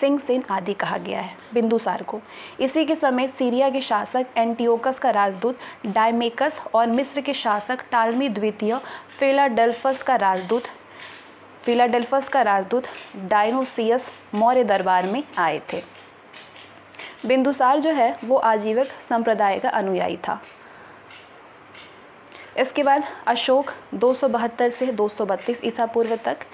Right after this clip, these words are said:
सिंहासन पर बैठने के बाद दो सौ उनहत्तर ईसा पूर्व में राज्याभिषेक हुआ। राज्याभि-, अ, राज्याभिषेक से पूर्व वो उज्जैन का राज्यपाल था। अशोक दो सौ इकसठ ईसा पूर्व में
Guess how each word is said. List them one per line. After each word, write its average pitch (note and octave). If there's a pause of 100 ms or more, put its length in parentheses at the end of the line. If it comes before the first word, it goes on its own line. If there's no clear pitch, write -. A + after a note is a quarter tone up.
(300)
सिंहासन A#3+
पर B3+
बैठने A#3
के A#3+
बाद A3+
दो G#3+
सौ A3
उनहत्तर G#3+ (180)
ईसा G#3+
पूर्व A#3
में G#3+
राज्याभिषेक G#3
हुआ। A3+ (300)
राज्याभि-, G#3+
अ, G3
राज्याभिषेक A#3
से C4
पूर्व A#3+
वो A3+
उज्जैन G#3
का A3
राज्यपाल F#3
था। A#3+ (140)
अशोक A3 (320)
दो C4
सौ C#4+
इकसठ C4+
ईसा B3+
पूर्व B3
में G3+